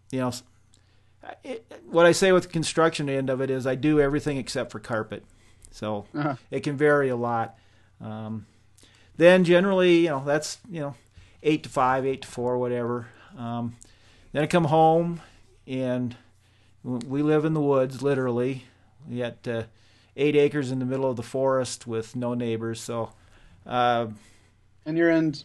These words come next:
Speaker 1: so,
Speaker 2: Rapid City,
Speaker 1: yep.
Speaker 2: South Dakota?
Speaker 1: Yep, in the Black Hills. Um, I always tell people Mount Rushmore. A lot of, you know, <laughs> a lot of people know where that is. So,
Speaker 2: Well,
Speaker 1: Um, so then almost every night, Chili and I go out. Um,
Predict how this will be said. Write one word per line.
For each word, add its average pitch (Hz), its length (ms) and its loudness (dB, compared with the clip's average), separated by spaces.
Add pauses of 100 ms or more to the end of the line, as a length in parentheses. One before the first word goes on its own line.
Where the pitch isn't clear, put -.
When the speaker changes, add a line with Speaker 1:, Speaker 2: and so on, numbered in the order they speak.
(220)
Speaker 1:
so, - 120 2
Speaker 2:
Rapid 151 240 4
City, 175 380 -4
Speaker 1:
yep. 160 200 4
Speaker 2:
South 160 140 -2
Dakota? 170 280 -6 (220)
Speaker 1:
Yep, 156 260 4
in 143 60 -8
the 131 60 -4
Black 135 320 2
Hills. 135 400 2 (560)
Um, 123 460 -6 (540)
I - 40 -10
always 123 200 -2
tell 131 180 -2
people 127 420 -4
Mount 123 240 -2
Rushmore. 120 580 -4 (100)
A 117 40 -8
lot 120 140 -4
of, 120 60 -12 (160)
you 120 120 -6
know, 110 140 -8 (180)
<laughs> - 180 -20
a 147 40 -12
lot 143 160 0
of 151 60 -6
people 170 260 0
know 143 120 0
where 135 120 2
that 127 260 -2
is. 117 200 -4
So, 110 260 -10 (420)
Speaker 2:
Well, 139 160 -18 (440)
Speaker 1:
Um, 131 340 -2 (340)
so 185 180 6
then 196 420 4
almost 175 420 2
every 165 220 6
night, 160 300 0 (120)
Chili 165 280 0
and 135 80 -2
I 131 120 -2
go 127 200 0
out. 131 340 0 (580)
Um, 120 320 -8